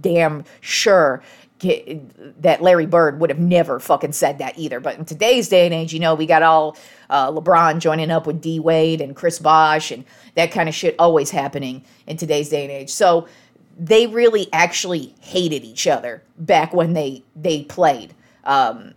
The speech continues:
all sports, um, in their rivalry days. But they don't,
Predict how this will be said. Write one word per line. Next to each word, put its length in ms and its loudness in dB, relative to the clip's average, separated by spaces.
all 180 4
sports, 640 -8
um, 400 -2
in 180 -4
their 160 0
rivalry 480 0
days. 300 -12
But 160 -6
they 80 2
don't, 180 -2